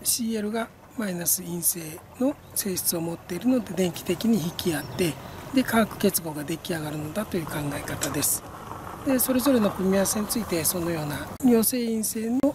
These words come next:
性質によって引き合うことで化学結合ができると考えられていました。ただし、この当時、炭化水素化合物などについてはまだ理解されていなかったっていうことがあります。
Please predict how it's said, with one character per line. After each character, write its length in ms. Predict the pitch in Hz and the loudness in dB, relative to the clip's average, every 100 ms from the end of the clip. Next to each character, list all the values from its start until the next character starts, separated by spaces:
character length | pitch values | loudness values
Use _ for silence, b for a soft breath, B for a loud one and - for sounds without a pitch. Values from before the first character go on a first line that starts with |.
| - | 0
性 580 | - - 220 220 214 208 | -2 0 -2 -2 -2 -2
質 480 | 196 - 196 - - 208 208 | 0 -2 -2 -4 -4 -2 0
に 160 | 220 214 | 2 4
よ 120 | 214 | 2
っ 40 | |
て 300 | - - - | -4 -4 -2
引 440 | 254 - - - 220 | -2 -6 -12 -4 -4
き 200 | - 233 | 4 6
合 100 | 220 | 6
う 60 | 208 | 4
こ 180 | - 202 | 2 0
と 100 | 202 | 2
で 160 | 220 | 2
化 200 | 240 208 | 2 2
学 140 | 190 - | 2 2
結 220 | 180 165 | -2 -2
合 120 | 170 | -2
が 100 | 196 202 | -2 -2
で 120 | 175 | -2
き 160 | - | -2
る 100 | 165 | -6
と 160 | 170 247 | -2 -2
考 180 | - 196 160 | 0 -2 0
え 80 | 165 | -4
ら 100 | 156 | -4
れ 60 | |
て 140 | 156 220 | -4 -4
い 180 | - 165 | -2 -2
ま 140 | 139 | 0
し 60 | - | -2
た。 120 | - - - - - | -8 -20 -20 -20 -10
た 80 | 233 | -6
だ 140 | 208 | -4
し、 200 | - 269 - | -2 -4 -4
こ 120 | - | -4
の 120 | 214 202 | -2 0
当 180 | 196 | 2
時、 240 | 165 202 233 - - | 2 0 -2 -6 -4
炭 160 | 196 190 | 0 2
化 100 | - | 2
水 160 | - 196 | 0 -2
素 120 | - | -6
化 140 | 185 | -6
合 120 | 180 185 | -6 -6
物 320 | 165 156 170 160 160 | -6 -6 -6 -6 -6
な 160 | 160 165 | -6 -6
ど 100 | 170 | -6
に 100 | 170 | -6
つ 140 | - 202 | -4 -6
い 60 | |
て 160 | 208 262 | -4 -2
は 320 | 214 165 151 - - | 0 -2 -4 -10 -2
ま 120 | 196 | 0
だ 160 | 151 160 | 0 -4
理 120 | 180 | -4
解 220 | - 147 | -2 0
さ 160 | - 175 | 0 -2
れ 80 | |
て 140 | 175 185 | -4 -2
い 80 | 226 | -2
な 100 | 233 | -2
か 120 | 214 | -4
っ 40 | - | -6
た 100 | 147 | -12
っ 60 | |
て 180 | - 160 | -10 -8
い 100 | 143 | -6
う 40 | |
こ 120 | 139 147 | -6 -10
と 260 | - 147 190 | -8 -10 -6
が 120 | 196 - | -8 -8
あ 80 | - | -6
り 120 | 147 | -4
ま 160 | 139 135 | -2 0
す。 420 | - - - - | 2 0 -2 -12